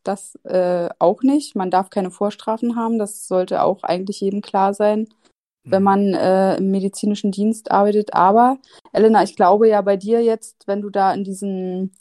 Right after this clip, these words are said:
Speaker 1: in dieser Einrichtung arbeitest, musst du ja auch ein komplett, ähm, einwandfreies Führungszeugnis haben, ne? Das ist ja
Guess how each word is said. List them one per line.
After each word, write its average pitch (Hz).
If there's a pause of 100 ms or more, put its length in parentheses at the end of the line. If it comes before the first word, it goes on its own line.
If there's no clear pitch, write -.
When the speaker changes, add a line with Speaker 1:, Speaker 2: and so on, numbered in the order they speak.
(420)
Speaker 1:
in 185
dieser 196
Einrichtung 208
arbeitest, 208
musst 220
du 208
ja 180
auch 202
ein 185
komplett, 185
ähm, 180
einwandfreies 185
Führungszeugnis 175
haben, 156
ne? 170
Das 185
ist -
ja 170